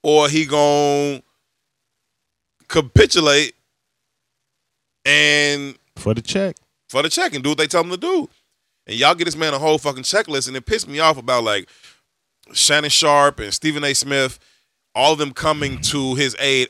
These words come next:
Speaker 1: after the checklist of things he needed to do came out. Now, now, y-, now, y-, now y'all going too far. Y'all trying to emasculate him. Well, you know why? Because y'all said it was okay. They
Speaker 2: Mm-hmm.
Speaker 1: put the fillers out there the first time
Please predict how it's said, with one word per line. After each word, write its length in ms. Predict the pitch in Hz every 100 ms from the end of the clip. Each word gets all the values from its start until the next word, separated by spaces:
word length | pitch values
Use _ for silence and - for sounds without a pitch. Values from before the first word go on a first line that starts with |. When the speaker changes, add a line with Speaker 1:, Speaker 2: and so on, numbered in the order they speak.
| -
Speaker 1:
after 380 | 135 143 - 127
the 80 |
checklist 480 | 117 160 160 120 107
of 120 | 113
things 260 | - 135 117
he 60 | 123
needed 180 | 117
to 60 | 107
do 140 | 131 135
came 300 | 120 104 95
out. 180 | 82 _ _ _ _
Now, 180 | 107 127
now, 160 | 135 151
y-, 160 | 175 160 - -
now, 80 | 131
y-, 180 | 151 139 123
now 120 | 131 175
y'all 220 | 160 147
going 200 | 135 123
too 140 | 131
far. 200 | 113 135
Y'all 100 | 123
trying 200 | 123 147
to 60 | 120
emasculate 600 | 123 143 - 123 104 98
him. 140 | 87 _ _ _ _ _ _ -
Well, 300 | 117 131 120
you 180 | 104 135
know 120 | 120
why? 560 | 104 131 180 226 226 226 _ _ _ _ _ _ 117
Because 420 | 135 165 135 110
y'all 320 | 123 165 180
said 260 | - 170 160
it 40 |
was 160 | 156 143
okay. 480 | 143 - 165 120 - _ _ _ _ _ _ _ _ -
They 380 | 90 95 131 135
Speaker 2:
Mm-hmm. 120 | 117
Speaker 1:
put 300 | 196 220 156
the 100 | 156
fillers 440 | - 202 190 147
out 200 | 151 135
there 140 | 151 131
the 80 |
first 300 | 120 208 180
time 260 | 151 120 78